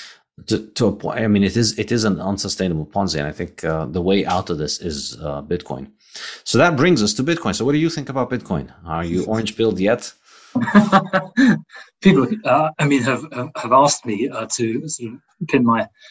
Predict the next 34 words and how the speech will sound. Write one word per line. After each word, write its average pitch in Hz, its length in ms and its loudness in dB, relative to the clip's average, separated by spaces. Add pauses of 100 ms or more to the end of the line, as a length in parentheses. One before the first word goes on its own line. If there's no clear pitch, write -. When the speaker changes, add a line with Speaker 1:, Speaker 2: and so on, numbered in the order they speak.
(280)
Speaker 2:
flag 123 560 4
to, 113 260 -4
uh, 143 140 -6
look, 156 220 4 (160)
I 131 100 0
think, 190 340 2
uh, 123 220 6 (480)
w-, 196 340 -2 (1080)
one 185 500 4
can 165 200 8
look 190 160 4
at 131 120 -2
this - 220 -4
again 135 320 0
from 117 300 -2
a, 107 220 -2
you 127 100 -12
know, 107 140 -6
a 107 40 -6
legal 113 300 -4
perspective - 600 -12 (140)
and, 120 160 -8
and 123 100 -2
ask 120 260 2
questions. - 580 -6
If 110 140 -10
you 127 100 0
want 135 340 -2
the, 107 200 -6 (360)
the 113 80 -8
Sharia 127 380 4
perspective - 640 -10 (300)
on 120 180 2
it, - 220 -6